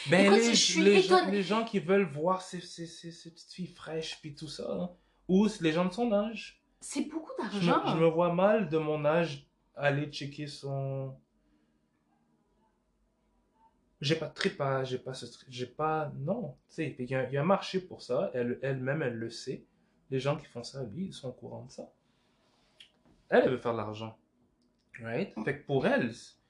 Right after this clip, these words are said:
Speaker 1: et t'as, t'as, t'as des gens qui triplent là-dessus plus vieux, ou t'as des gens de son âge, c'est bon pour elle. Elle est là pour faire de l'argent, elle est pas là pour faire ce qui est moral.
Speaker 2: Mm.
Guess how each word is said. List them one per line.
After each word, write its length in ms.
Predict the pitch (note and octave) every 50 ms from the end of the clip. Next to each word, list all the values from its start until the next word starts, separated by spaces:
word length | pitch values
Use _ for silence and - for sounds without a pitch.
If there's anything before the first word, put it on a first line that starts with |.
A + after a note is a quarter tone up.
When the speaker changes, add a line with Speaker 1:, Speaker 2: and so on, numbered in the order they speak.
| _ _ _ _ _ _ _ _ -
Speaker 1:
et 60 | C3+ B2
t'as, 160 | - A#2 G#2+ G#2
t'as, 200 | - A2+ A2 -
t'as 180 | - A#2 A2
des 140 | G#2 A#2 A2+
gens 180 | A2 B2+ C3 C3
qui 80 | C#3
triplent 280 | - - B2+ B2 - B2
là-dessus 420 | A#2+ A2+ A#2 - - - - B2+
plus 240 | - - - C3 B2
vieux, 500 | A#2+ A#2 A#2 A#2+ C3 C3+ C#3 C#3 C3+ B2+
ou 40 | B2
t'as 160 | A#2 - A#2
des 180 | A2 A2+ A2+ A2+
gens 200 | A2+ B2+ B2+ B2+
de 60 | B2
son 220 | - - A#2+ A#2+ B2
âge, 400 | C3+ C#3 C#3+ - - - - - -
c'est 140 | - A#2 A2+
bon 140 | A2+ A#2+ A#2+
pour 180 | - - C3+ -
elle. 220 | D4+ D4 - - - B2+ B2+ - C#3
Elle 120 | C#3 C3+
est 40 | C3+
là 120 | C#3 C#3 -
pour 140 | - B2+
faire 120 | B2 B2+ B2
de 60 | A#2+
l'argent, 340 | A#2+ B2 B2 B2+ C3+ C3 B2
elle 60 | A#2+ B2
est 40 | A#2+
pas 120 | - B2+
là 140 | C3+ C#3 C#3
pour 240 | - C3 B2 - -
faire 160 | B2+ B2 -
ce 80 | - -
qui 80 | -
est 60 | A#2+ A#2+
moral. 340 | A#2+ A#2 G#2+ A2+ F#3+ - - G#3+ - - - _ -
Speaker 2:
Mm. 240 | G#3 G3+ G3+ G3